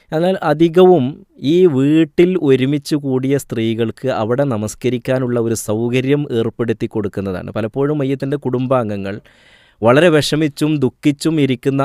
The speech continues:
ആളുകൾ ഇനി മയ്യത്ത് നമസ്കരിക്കാൻ പള്ളിയിലേക്ക് പോവുക, പുരുഷന്മാരോടൊപ്പം നമസ്കരിക്കാൻ വേണ്ടി അങ്ങോട്ട് പോവുക എന്നൊക്കെ പറയുന്നത് ഒരു പ്രയാസകരവുമാണ്. അപ്പം അതിനാണ് അവർക്ക് ആ വീട്ടിൽ തന്നെ നമസ്കരിക്കാനുള്ള സൗകര്യം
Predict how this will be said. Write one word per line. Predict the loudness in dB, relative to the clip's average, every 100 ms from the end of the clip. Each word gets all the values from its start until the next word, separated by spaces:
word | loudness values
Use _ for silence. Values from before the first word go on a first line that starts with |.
| -2
ആളുകൾ | -2 -2 -2 -4
ഇനി | -4 -4 -2
മയ്യത്ത് | -2 -2 -4 0 0 0
നമസ്കരിക്കാൻ | -4 -6 -6 -4 -4 -4 -2
പള്ളിയിലേക്ക് | -2 -2 -2 -2 -2 -2
പോവുക, | -6 -6 -4 -4
പുരുഷന്മാരോടൊപ്പം | -4 -6 -6 -4 -2 -2 -4 -4 -6
നമസ്കരിക്കാൻ | -6 -8 -8 -10 -6 -6
വേണ്ടി | -6 -6 -6
അങ്ങോട്ട് | -6 -6 -6 -6
പോവുക | -8 -6 -6 -4 -4 -6 _ -20 -4
എന്നൊക്കെ | 0 0 0
പറയുന്നത് | 2 2 2 0 -2
ഒരു | 0
പ്രയാസകരവുമാണ്. | 2 4 2 2 4 4 4 -2 _ _ _ _ _ _ _ _ _ -8
അപ്പം | 0
അതിനാണ് | 4 6 4 4 2 -2 _ _ _ _ _ 2
അവർക്ക് | 4 4 4
ആ | 4
വീട്ടിൽ | 6 2 4 2
തന്നെ | 4 2 2
നമസ്കരിക്കാനുള്ള | -2 -6 -6 -6 -2 -2 -4
സൗകര്യം | -6 -6 -4 -4 -6